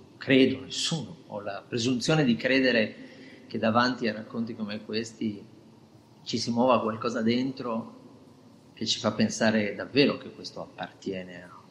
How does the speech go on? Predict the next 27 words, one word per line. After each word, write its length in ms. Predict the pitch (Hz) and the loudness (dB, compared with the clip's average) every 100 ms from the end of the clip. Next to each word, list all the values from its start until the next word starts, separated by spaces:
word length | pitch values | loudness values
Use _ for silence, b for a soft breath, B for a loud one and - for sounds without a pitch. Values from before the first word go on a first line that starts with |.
| - | -20
qualcosa 380 | - 95 - 95 | -18 -12 -10 -10
che 100 | 90 | -14
non 140 | 92 90 | -18 -20
vogliamo 380 | 87 87 90 - | -14 -14 -14 -18
perdere. 460 | - - - - - _ _ B B B B B B _ - - - | -20 -20 -20 -20 -20 _ _ B B B B B B _ -20 -20 -4
E 100 | 151 | 6
Mina 420 | 190 226 131 90 | 10 12 10 4
ha 80 | 117 | 2
usato 800 | 120 117 127 135 123 110 113 - - - - - | 2 6 6 4 0 0 -2 -8 -20 -20 -20 -10
una 160 | 113 104 | -6 -4
parola 460 | 117 117 107 - | -2 2 0 -2
estremamente 540 | - - 110 113 143 113 | -12 -10 -4 -2 -2 -4
importante, 720 | 101 - - - - - - - - | -10 -14 -18 -14 -14 -14 -20 -20 -20
che 120 | - 170 | -10 -8
è 60 | |
quella 260 | - 113 107 | -6 -4 -4
del 120 | 107 | -4
racconto, 720 | 95 101 - - 107 101 101 | -10 -14 -6 -2 -2 -2 -16
della 180 | 104 98 | -18 -18
narrazione, 840 | 104 101 98 - - 110 - - - - | -16 -14 -14 -14 -10 -10 -10 -14 -20 -20
per 120 | - 110 | -10 -10
spiegare 640 | - 120 110 110 110 110 | -4 -2 -2 -4 -6 -6
come 180 | 110 98 | -10 -10
certe 340 | - - - | -10 -10 -16
cose 240 | - 98 98 | -16 -14 -12
riescono 520 | 95 92 - 95 90 | -10 -10 -10 -12 -12
a 140 | 87 | -14